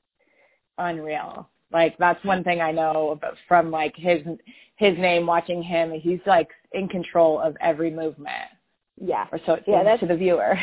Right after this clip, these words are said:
Speaker 1: <laughs>
Speaker 2: incredible. And, you know,
Speaker 1: Yeah.
Speaker 2: a lot of the parkour and gymnastics and on the free running and all
Speaker 1: Mm-hmm.
Speaker 2: that stuff that he,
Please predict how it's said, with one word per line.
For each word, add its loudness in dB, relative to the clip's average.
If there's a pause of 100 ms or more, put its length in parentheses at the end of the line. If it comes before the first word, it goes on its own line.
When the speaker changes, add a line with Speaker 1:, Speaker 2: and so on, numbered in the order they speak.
(180)
Speaker 1:
<laughs> -20
Speaker 2:
incredible. -4 (300)
And, -2
you 2
know, -4 (260)
Speaker 1:
Yeah. 6
Speaker 2:
a 2
lot 2
of 0
the 2 (460)
parkour 0
and -2
gymnastics -4
and -4
on -2
the -6
free -4
running -4
and 2
all 4
Speaker 1:
Mm-hmm. 6
Speaker 2:
that -4
stuff -6
that -4
he, -4